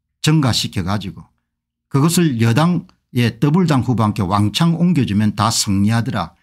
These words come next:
그걸 이번에 밝혀낸 거 아닙니까? 제이야 전문가가. 예? 선관위가 이런 발표한,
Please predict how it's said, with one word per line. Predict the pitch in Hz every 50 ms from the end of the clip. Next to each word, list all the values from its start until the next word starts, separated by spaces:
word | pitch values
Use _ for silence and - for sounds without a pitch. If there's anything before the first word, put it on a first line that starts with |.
| _ _
그걸 | - 131 135 208 214
이번에 | 202 175 165 175 170 156
밝혀낸 | - 143 156 170 165 - 127 104 95 90 87
거 | 87
아닙니까? | 92 82 80 82 85 95 95 - 90
제이야 | - - - 85 85 92 90
전문가가. | - - 85 80 82 90 92 101 - 90 - - - - _ _ _ _ _ _ _ _ _
예? | 185 - _ _ _ _ _ _ _ _ _ _ _ _ _ _ _ _ _ _ _ _ _ _ _ _ _ _ _
선관위가 | - - - 135 131 127 175 202 214 202 190 180
이런 | 170 170 160 151 123
발표한, | - 135 147 151 - - - 143 143 147 143 117 92